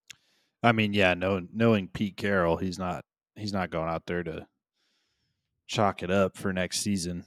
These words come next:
You know, he's, like, eighty-five years old. He wants to, <laughs> he wants to take every shot he's got at this point. So I imagine they're, they're coming out there to play and coming out there to,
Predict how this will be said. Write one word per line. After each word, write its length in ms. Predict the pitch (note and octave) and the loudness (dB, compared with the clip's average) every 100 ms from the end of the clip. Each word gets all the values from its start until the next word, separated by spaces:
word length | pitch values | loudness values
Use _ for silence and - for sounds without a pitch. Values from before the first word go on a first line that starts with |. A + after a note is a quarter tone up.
| _ | _
You 140 | F#2+ | -8
know, 100 | F2+ | -6
he's, 140 | F#2 F#2 | -6 -6
like, 140 | F2+ | -6
eighty-five 560 | G2 F#2+ F#2 - G2 F2+ | -6 -6 -4 0 2 2
years 200 | F2+ E2+ | 0 2
old. 280 | G2+ F2+ E2+ _ | 2 2 0 _
He 80 | G2+ | -6
wants 240 | F#2+ F#2 | -4 -4
to, 600 | - - - D3+ G#2+ - - | 2 8 12 12 10 2 -10
<laughs> 60 | - | -4
he 100 | A2+ | -2
wants 180 | A2 - | -2 -4
to 80 | |
take 260 | F#2+ A2 G2 | 0 0 2
every 180 | G2 F#2+ | 0 0
shot 300 | - G2+ F#2 | 0 2 2
he's 120 | F2 | 0
got 340 | G2+ G2 F#2 - - | 0 2 0 -4 -10
at 140 | F#2 | -4
this 160 | G2 - | -2 -2
point. 340 | F#2 F2+ F2 - | -2 -2 -2 -6
So 380 | - F2+ E2 E2 - - - _ _ | -2 0 0 -2 -10 -20 -20 _ _
I 100 | A2 | 6
imagine 320 | A#2+ B2 A#2+ A#2 | 10 10 8 6
they're, 200 | A#2 A2 | 4 4
they're 140 | A2 | 2
coming 220 | A2+ A#2 | 6 8
out 140 | A2+ G#2+ | 8 8
there 140 | A2+ | 10
to 80 | G#2+ | 10
play 420 | - G#2+ G#2+ A2 | 6 6 8 8
and 140 | G#2+ G2 | 6 0
coming 180 | G#2+ G2+ | 2 2
out 160 | G2 | 2
there 200 | - G2+ | 4 4
to, 300 | F#2+ F2+ F2 | 6 4 2